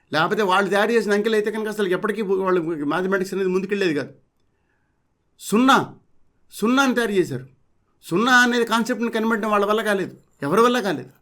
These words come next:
భారతదేశంలో కనిపెట్టింది అది. ఇలాగా ఈ విధంగా కనుక మాట్లాడితే మిగతా రకరకాల అన్నీ కూడా పై అనేది కానీ, లేకపోతే మీ పైథాగరస్ థియరం కానీ, పై అనేది కానీ, పైథాగరస్ థియరం కానీ,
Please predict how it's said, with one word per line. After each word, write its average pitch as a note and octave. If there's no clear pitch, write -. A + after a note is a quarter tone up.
భారతదేశంలో G3+
కనిపెట్టింది F3+
అది. -
ఇలాగా G#3
ఈ F#3+
విధంగా A#3
కనుక G#3
మాట్లాడితే D#3
మిగతా A3
రకరకాల A3
అన్నీ A3+
కూడా G3
పై F3+
అనేది F#3
కానీ, C3
లేకపోతే D3+
మీ A#2
పైథాగరస్ G3+
థియరం D#3
కానీ, A#2+
పై F#3
అనేది F3
కానీ, B2
పైథాగరస్ G3
థియరం C#3+
కానీ, A#2+